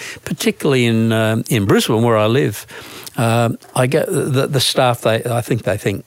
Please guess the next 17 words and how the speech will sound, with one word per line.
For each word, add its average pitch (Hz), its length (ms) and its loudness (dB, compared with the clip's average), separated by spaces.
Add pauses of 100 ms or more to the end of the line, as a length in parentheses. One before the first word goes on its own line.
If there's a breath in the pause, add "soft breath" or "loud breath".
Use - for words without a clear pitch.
you 120 80 0
know, 120 100 -2
"Here 120 180 0
comes 104 280 -6
this - 180 -6
maniac 110 540 -2
again." 120 320 -6 (460 loud breath)
But, 156 280 2 (200)
but 139 160 2
I 143 80 4
do 175 160 2
it 143 100 0
deliberately. 127 680 -2 (280 loud breath)
So - 200 2
I 160 60 2
go 220 180 4
and 226 200 0